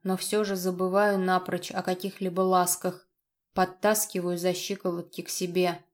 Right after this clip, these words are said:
Одним резким движением бёдер подаюсь вперёд, упираясь руками по обеим сторонам от её головы. «Лео, тут камни!» — хнычет, бьёт ладонями мне по плечам.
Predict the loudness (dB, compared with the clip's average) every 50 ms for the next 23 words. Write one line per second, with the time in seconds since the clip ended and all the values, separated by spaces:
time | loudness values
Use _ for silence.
0 | _ _ _ _ _ _ _ _ _ _ -2 0 2 2 2 2 2 2 2 2
1 | 2 0 -2 -2 -2 -2 -2 -2 -2 -2 -2 0 0 0 2 2 0 0 -2 -2
2 | 0 2 2 2 2 0 -2 -2 -4 _ -6 -2 0 0 0 0 -2 -2 -6 -8
3 | -6 _ 0 0 2 2 0 0 -2 -8 _ _ _ _ -14 -10 -4 -2 0 2
4 | 2 2 2 0 -2 -4 -4 -6 -6 0 2 2 4 4 2 -2 -4 -4 2 2
5 | 4 4 4 2 0 0 0 0 -2 -6 -4 -2 0 0 2 2 2 0 -2 -4
6 | -4 -6 -10 -8 -6 -6 -4 -2 -4 -2 -2 -2 0 2 2 2 2 0 -2 -4
7 | -4 -8 _ _ _ _ _ _ _ _ _ _ _ _ _ _ _ _ _ _
8 | _ _ _ _ _ -4 0 2 4 4 4 4 4 0 -2 -4 -6 -8 -8 -8
9 | -4 2 2 4 4 4 2 0 -2 -6 -8 -14 _ _ _ _ _ 0 2 2
10 | 2 2 0 0 -4 -4 -4 -4 -2 0 0 0 0 0 0 0 0 0 0 0
11 | 0 2 0 0 -2 -2 -2 -2 -2 -2 -2 -2 -6 -6 -2 -2 -4 -2 -4 -4
12 | -2 -2 -2 -2 -2 -6 -10